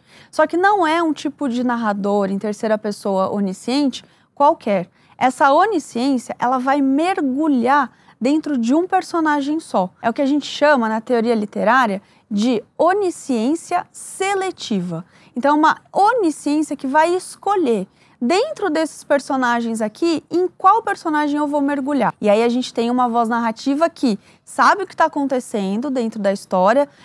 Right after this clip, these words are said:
essa câmera panorâmica que passa por cima, mostra pra gente uma imagem bem ampla, só que ela mergulha dentro de um personagem só. Então fica de olho, porque a gente vai ter um olhar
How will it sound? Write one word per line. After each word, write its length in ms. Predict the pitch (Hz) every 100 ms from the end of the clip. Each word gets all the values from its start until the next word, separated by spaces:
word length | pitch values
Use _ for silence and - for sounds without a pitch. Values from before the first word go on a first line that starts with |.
| -
essa 320 | 208 220 262
câmera 640 | - - 233 247 233 214 208
panorâmica 920 | 220 214 208 196 202 285 262 240 214
que 100 | -
passa 320 | 220 220 233
por 200 | - 214
cima, 540 | - 208 196 233 349 -
mostra 500 | 208 233 294 - 254
pra 160 | 233
gente 260 | 220 233 254
uma 160 | 240 220
imagem 540 | 220 208 214 208 208
bem 300 | 202 277 330
ampla, 400 | 233 262 311 - - _
só 160 | 330
que 80 | 320
ela 180 | 330 330
mergulha 880 | 320 349 320 220 262 294 214 180 196 -
dentro 440 | 190 220 330 339
de 80 | 277
um 80 | 285
personagem 640 | 277 269 269 254 247 262
só. 300 | 269 - 170 - _ _ _
Então 180 | 220 247
fica 340 | - 277 339
de 160 | 269 262
olho, 340 | 214 240 285 - _
porque 200 | - 240
a 40 | 240
gente 220 | 254 254
vai 280 | 233 240 240
ter 440 | - 285 294 233 _ _ _ -
um 200 | 254 277
olhar 520 | 254 233 247 277